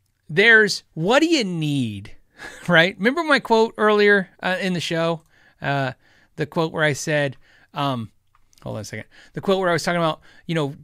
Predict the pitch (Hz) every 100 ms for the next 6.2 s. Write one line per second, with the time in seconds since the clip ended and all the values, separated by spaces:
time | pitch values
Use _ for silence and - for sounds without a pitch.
0 | - - - 233 233 247 240 220 190 208
1 | 214 208 - 214 190 - 185 180 165 170
2 | 170 151 - 156 160 170 180 185 170 -
3 | 185 175 175 - 165 165 170 165 170 165
4 | 170 160 165 _ _ _ _ _ _ _
5 | _ _ _ _ _ _ _ - 214 262
6 | 269 214